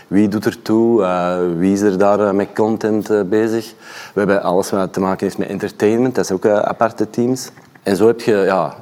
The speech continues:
verschillende, ehm, zal ik maar zeggen, domeinen waarin dat wij actief zijn, waar wij, waarin wij ons rond proberen organiseren. En waar dat je dan uiteraard ook een bepaald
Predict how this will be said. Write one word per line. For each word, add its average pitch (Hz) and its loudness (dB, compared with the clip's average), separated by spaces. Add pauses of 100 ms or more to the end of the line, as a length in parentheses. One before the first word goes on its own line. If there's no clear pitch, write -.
verschillende, 104 2
ehm, 92 -2 (280)
zal 98 -4
ik 95 -4
maar 92 -6
zeggen, 95 -2 (100)
domeinen 101 0
waarin 104 2
dat 95 0
wij 90 -2
actief 113 -4
zijn, 113 -2
waar 101 2
wij, 95 2
waarin 92 0
wij 101 -2
ons 98 -2
rond 98 -4
proberen 95 -2
organiseren. 90 -4 (440)
En 98 0
waar 101 4
dat 110 0
je - 0
dan 95 2
uiteraard 95 2
ook - -8
een 110 0
bepaald 107 0